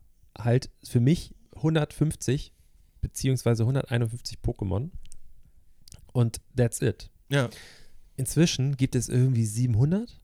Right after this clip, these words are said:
Speaker 1: oder so, achthundert.
Speaker 2: Krass.
Speaker 1: Und ich glaube, jetzt sind sie gerade wieder auf dem Weg, so sie besser zu machen. Jetzt
Speaker 2: Okay.
Speaker 1: sehen die wieder eher so aus, als wenn ich denen das abnehme.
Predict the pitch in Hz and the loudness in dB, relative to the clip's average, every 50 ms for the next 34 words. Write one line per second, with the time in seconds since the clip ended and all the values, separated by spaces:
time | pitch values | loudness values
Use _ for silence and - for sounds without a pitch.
0 | _ _ _ 170 170 190 202 208 214 220 - _ - - - - - - 147 151 | _ _ _ -2 0 0 0 0 -2 -4 -8 _ -6 -4 -4 -4 -2 -4 -4 -4
1 | 175 220 240 233 - - - - - - - 107 98 110 113 104 92 - - - | -2 -4 -6 -10 -14 -16 -12 -10 -10 -10 -10 -10 -10 -10 -10 -12 -12 -14 -18 -4
2 | - 147 143 151 - - - - - _ _ - - - - - _ - - - | 0 2 2 2 0 -4 -12 -18 -20 _ _ -20 -20 -20 -20 -20 _ -20 -20 -16
3 | 120 - - - 123 123 156 175 170 147 - - 156 156 - 143 - 123 123 135 | -16 -14 -4 0 2 4 6 6 6 4 4 0 -2 -2 -2 -4 -4 -2 0 0
4 | 151 151 135 143 143 131 120 123 - - 131 117 113 123 139 151 - - 131 127 | 2 2 2 2 2 0 0 -2 -4 -6 -6 -4 -2 -2 -2 -2 -4 -4 -4 -2
5 | 127 - - - _ _ 120 107 117 110 104 123 127 - - 123 - - - 92 | -2 -4 -6 -10 _ _ -6 -6 -4 -4 -4 -4 -6 -6 -6 -8 -10 -8 -8 -8
6 | 87 85 92 - 139 185 - - 123 127 110 104 120 123 131 120 120 120 117 113 | -6 -8 -8 -8 -10 -6 0 2 2 2 4 4 4 4 4 2 4 4 4 4
7 | - - 117 123 127 127 120 - 120 - - 113 - - 104 - - 113 107 101 | 4 4 2 4 4 4 4 2 2 0 -2 -6 -8 -8 -10 -6 -4 -2 -2 -2
8 | - 110 - - - 107 92 92 101 123 151 | -2 -2 -4 -4 -6 -6 -4 -4 -4 -4 -4